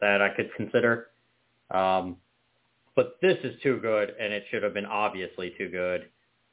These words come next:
and probably should have never even made it this far <laughs> to actually being in the game. But here we are, and unfortunately, I think it's going to dominate pretty much all of their attachment building now for Raiders.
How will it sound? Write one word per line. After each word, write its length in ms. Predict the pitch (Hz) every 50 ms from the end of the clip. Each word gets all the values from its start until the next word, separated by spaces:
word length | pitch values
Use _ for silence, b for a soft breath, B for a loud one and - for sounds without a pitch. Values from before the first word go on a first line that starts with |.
| _ _ _ _ _ _ _ _ -
and 340 | 104 98 95 95 95 90
probably 320 | - - 120 - 101 104 101 -
should 120 | 120 104
have 80 | 101 98
never 340 | 98 101 98 92 95 -
even 300 | - 113 101 98 98 87
made 200 | 87 90 92 101
it 140 | 107 107 - -
this 120 | 120 120 - -
far 380 | - 147 143 147 151 151 - - _ _
<laughs> 120 | - -
to 400 | 151 - - - - _ - 117
actually 460 | 107 82 107 107 104 - - 113 107
being 400 | 92 107 107 107 107 101 101 101
in 140 | 107 104 101
the 80 | 101 98
game. 440 | 95 101 110 131 160 196 202 - - _ _ _ _ _ _ _ _ _ _ _ _ _ _ _ _ -
But 400 | 131 127 120 120 120 117 117 -
here 160 | - 123 123 123
we 160 | 131 131 117
are, 360 | 110 113 120 127 135 135 -
and 420 | - 110 110 110 110 110 107 107 107 104
unfortunately, 640 | 110 110 104 104 - 123 117 - - 123 120 120 120
I 100 | 104 98
think 160 | 98 113 98
it's 140 | 110 - -
going 220 | 117 110 107 101 95 -
to 140 | 107 101 92 - -
dominate 560 | 113 113 120 110 104 98 95 98 101 - -
pretty 160 | - 110 104
much 200 | 101 101 101 92 - -
all 320 | - 110 107 110 107 104
of 120 | 101 98 101
their 160 | 107 101 95
attachment 560 | - - 110 107 101 - - - 92 90 - _ _ _ _ _ _ _ -
building 360 | 117 104 92 90 95 90 87
now 320 | 87 87 85 87 90 90 - - _ _ _ _ -
for 120 | 123 107 101
Raiders. 240 | 101 90 85 -